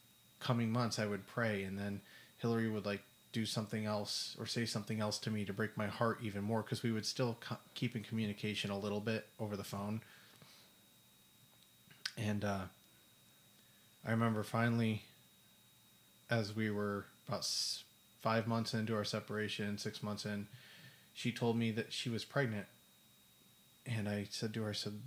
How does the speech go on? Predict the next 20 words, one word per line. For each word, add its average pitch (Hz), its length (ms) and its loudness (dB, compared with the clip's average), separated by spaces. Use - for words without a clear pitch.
"You 117 100 -2
know, 110 300 4
just - 180 0
come 110 180 2
back 110 260 2
to 110 80 0
me 101 220 2
and 104 160 0
we'll 107 160 2
raise, 107 340 4
I 113 80 4
don't 123 160 0
care 107 160 2
whose 104 220 -2
kid 104 220 0
it 104 100 2
is." 104 480 2
I'm 110 100 -2
like, 104 200 -2
"Just - 320 -2